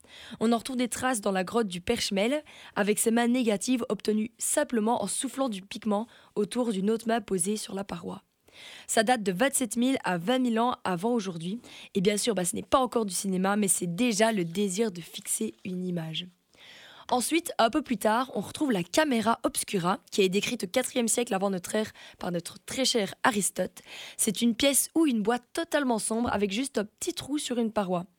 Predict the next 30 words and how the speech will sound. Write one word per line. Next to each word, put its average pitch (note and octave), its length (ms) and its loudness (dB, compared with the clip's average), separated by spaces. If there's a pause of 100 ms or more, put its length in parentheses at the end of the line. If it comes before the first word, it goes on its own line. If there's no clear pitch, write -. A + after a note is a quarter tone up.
(420)
La G#3 100 6
lumière B3+ 300 2
venant A#3 220 2
de A3 40 0
l'extérieur G3+ 640 0
passe F#3+ 220 0
par - 160 -4
ce - 120 -6
minuscule A3+ 600 0
orifice A3+ 560 -2 (320)
et G3 80 2
projette C4+ 460 0
sur G#3+ 120 -2
la G#3 80 2
paroi F#3 440 -4
opposée G3+ 540 2 (300)
une G3 140 2
image G3 480 2
renversée A3 560 0
de G3 80 -2
la E3+ 100 0
scène G3+ 300 0 (120)
extérieure. - 760 -4 (840)
Puis B3 160 4
alors, A3 380 0 (100)
encore C#4+ 540 4
un G#3+ 100 2
peu G3+ 140 -2
plus F#3 180 -4
tard, A#3 300 2